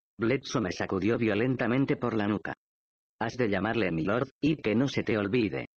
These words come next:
Entre la muchedumbre se alzaron comentarios y risas disimuladas, por lo que el hombre ciego se vio obligado nuevamente a golpear la mesa con el mazo hasta implantar el orden. "Deje que el chico se exprese como mejor crea conveniente",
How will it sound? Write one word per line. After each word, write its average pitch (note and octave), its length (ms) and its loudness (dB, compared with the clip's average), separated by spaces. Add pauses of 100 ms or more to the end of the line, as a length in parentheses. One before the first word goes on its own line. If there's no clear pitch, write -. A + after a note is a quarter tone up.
(400)
Entre A2+ 380 2
la F#2+ 140 0
muchedumbre G#2+ 640 0
se A#2 120 -2
alzaron C3+ 400 -2
comentarios B2+ 760 0
y C#3 80 2
risas C3+ 400 0
disimuladas, B2+ 800 0 (140)
por G#2+ 180 -2
lo G2+ 140 2
que F#2+ 180 0
el F2+ 140 2
hombre C#3 260 2
ciego C3 360 0
se A2+ 180 -2
vio B2+ 260 2
obligado A#2 520 0
nuevamente A2 600 0
a G#2+ 60 -2
golpear G2+ 500 0
la A2 80 0
mesa A#2 300 0
con A2 140 -2
el F#2+ 120 -2
mazo G#2 340 -2
hasta A#2+ 300 -2
implantar A2 600 0
el A#2 120 0
orden. D2+ 320 -6 (640)
"Deje C3+ 360 0
que G#2 140 0
el F#2 80 0
chico A#2 320 0
se A2 140 -4
exprese B2+ 480 -2
como E2+ 220 -2
mejor A2+ 340 -2
crea C3 340 0
conveniente", A#2+ 760 0